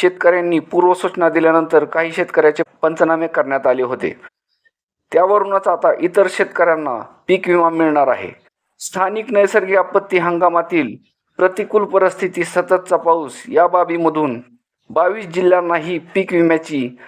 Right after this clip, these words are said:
रक्कम मिळणार आहे. यामध्ये धुळे, नंदुरबार, पुणे,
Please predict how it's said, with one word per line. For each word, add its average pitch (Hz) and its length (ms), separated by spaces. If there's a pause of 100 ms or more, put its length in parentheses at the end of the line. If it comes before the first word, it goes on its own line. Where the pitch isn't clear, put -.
(140)
रक्कम 156 340
मिळणार 156 380
आहे. 107 380
यामध्ये 143 580 (480)
धुळे, 185 280
नंदुरबार, 170 720 (260)
पुणे, 160 400